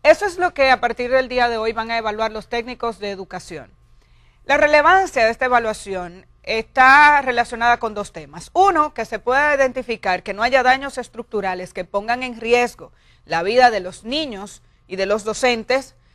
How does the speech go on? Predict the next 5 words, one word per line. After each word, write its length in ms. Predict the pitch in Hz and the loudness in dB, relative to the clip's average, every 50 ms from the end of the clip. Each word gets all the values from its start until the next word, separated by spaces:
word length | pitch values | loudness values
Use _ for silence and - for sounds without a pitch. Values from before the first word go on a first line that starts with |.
| _ _ _ | _ _ _
eso 80 | 185 | -14
es 120 | 208 190 220 | -12 -10 -10
importante. 760 | 233 214 - 208 190 - - 185 180 180 185 - 185 185 - _ _ _ _ _ _ _ _ _ | -10 -4 -4 -4 -4 -4 -8 -10 -10 -12 -10 -10 -10 -10 -10 _ _ _ _ _ _ _ _ _
Dos, 500 | 165 160 - 247 262 262 254 262 269 - _ | -12 2 6 8 10 10 8 8 4 -2 _
identificar 1000 | - 277 269 285 277 269 302 277 277 311 - - - 269 269 254 226 185 - - | -2 2 2 2 2 -2 -10 -10 -10 -14 -12 -2 2 6 6 6 6 4 0 -8